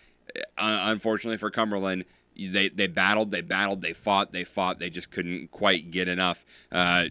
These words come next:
Gavin Hendricks had twenty-nine points. McGee added twelve for the Pirates. Jackson Bolt had nine in one of his better games since he's been back. But, uh, yeah, it was just a little,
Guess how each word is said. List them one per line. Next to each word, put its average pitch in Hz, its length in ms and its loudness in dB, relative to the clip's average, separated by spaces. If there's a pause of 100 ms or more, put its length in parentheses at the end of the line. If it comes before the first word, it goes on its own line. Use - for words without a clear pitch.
(100)
Gavin 104 280 4
Hendricks 101 280 0
had 98 180 4
twenty-nine 98 460 2
points. 98 420 -4
McGee 90 440 0
added 95 320 0
twelve 101 360 -2
for 101 120 -12
the 90 80 -8
Pirates. 98 420 2 (220)
Jackson 95 380 2
Bolt 98 240 0
had 95 200 0
nine 95 320 -2
in 95 80 -6
one 90 120 -4
of 85 60 -8
his 95 180 -2
better 92 260 4
games 87 260 -2
since 90 160 -12
he's 95 160 -4
been 90 180 -6
back. 87 320 -2 (360)
But, 87 380 -2 (100)
uh, 85 420 2
yeah, 87 300 0
it 92 60 -2
was 95 120 -4
just 95 200 -6
a 95 40 0
little, 101 440 0